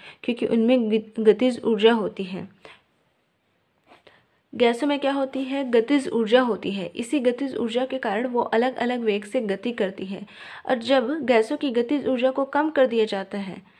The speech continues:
तो क्या होती है, मतलब ये है कि अगर गैस को त-, के, में ताप डालते हैं, गैस को गर्म करते हैं तो उसकी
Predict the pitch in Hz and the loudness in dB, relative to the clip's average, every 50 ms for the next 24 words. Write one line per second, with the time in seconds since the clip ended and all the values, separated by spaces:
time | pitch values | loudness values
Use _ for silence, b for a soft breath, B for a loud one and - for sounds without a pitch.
0 | b b b b b - 220 220 233 220 233 240 233 226 - 240 240 226 233 240 | b b b b b -6 -2 0 2 2 2 0 -2 -4 -4 -6 -6 -4 -4 -4
1 | 285 330 320 B B B B B B - 202 214 208 208 196 208 226 240 226 220 | -4 -6 -8 B B B B B B 0 0 0 2 0 -2 -2 0 2 4 4
2 | 233 254 220 208 190 233 247 - - - - 226 220 262 302 302 240 220 220 214 | 4 4 2 -2 -4 -4 -4 -4 -2 0 0 2 4 4 2 2 4 2 4 4
3 | 233 - - - 262 220 208 - - - - - - - 254 247 - 233 233 233 | 2 0 -2 -2 -2 -2 -4 -8 -12 -12 -14 -10 -4 -4 -4 -2 -2 0 0 0
4 | 240 240 233 208 214 240 233 233 240 226 185 180 - - 196 190 180 - 185 190 | 0 0 -2 -2 -2 -4 -4 -4 -2 -2 -2 -4 -6 -8 -8 -8 -8 -8 -2 -2
5 | 202 214 233 214 - 262 220 214 208 214 247 262 262 247 220 202 - 202 202 196 | -2 -2 -2 -2 -4 -2 0 2 2 2 0 -2 0 0 -2 -2 -2 -4 -6 -6
6 | 180 180 - - - - - - 247 277 | -6 -8 -10 -10 -12 -12 -8 -6 -6 -6